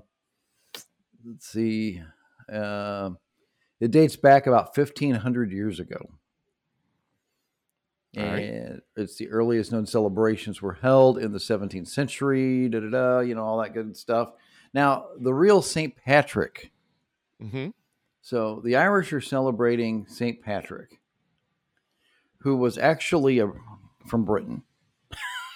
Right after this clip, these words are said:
Speaker 2: I mean,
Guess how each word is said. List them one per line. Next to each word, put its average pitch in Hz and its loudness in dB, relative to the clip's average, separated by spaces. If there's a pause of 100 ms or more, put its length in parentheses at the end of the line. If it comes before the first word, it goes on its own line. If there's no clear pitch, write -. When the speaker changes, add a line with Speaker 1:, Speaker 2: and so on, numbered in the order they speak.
(1600)
Speaker 2:
I 113 -2
mean, 101 -6